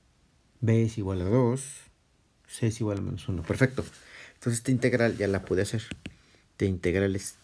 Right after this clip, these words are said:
sencilla. Uno entre X menos uno más dos entre X menos uno al cuadrado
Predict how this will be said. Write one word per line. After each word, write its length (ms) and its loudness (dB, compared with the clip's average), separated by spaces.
sencilla. 600 -6
Uno 320 4
entre 260 0
X 220 -8
menos 340 -2
uno 360 0
más 520 0
dos 500 0
entre 640 0
X 360 -6
menos 320 -4
uno 160 -2
al 100 -4
cuadrado 640 0